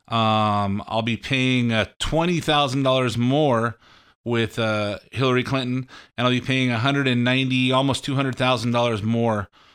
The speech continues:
with, uh, with, uh, Sanders. Um, more on top of everything I already, I already pay.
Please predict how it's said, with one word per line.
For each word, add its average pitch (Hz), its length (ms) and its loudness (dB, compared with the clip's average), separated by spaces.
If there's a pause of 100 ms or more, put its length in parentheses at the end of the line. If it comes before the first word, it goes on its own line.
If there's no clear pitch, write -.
(260)
with, 113 280 -2
uh, 95 420 -2 (420)
with, 110 340 -6
uh, 95 400 -6
Sanders. 113 540 -4 (400)
Um, 110 520 0 (960)
more 170 480 4
on 135 120 2
top 165 260 0
of 156 140 0
everything 160 340 2
I 156 120 2
already, 165 320 2
I 165 160 0
already 175 220 2
pay. 104 320 -2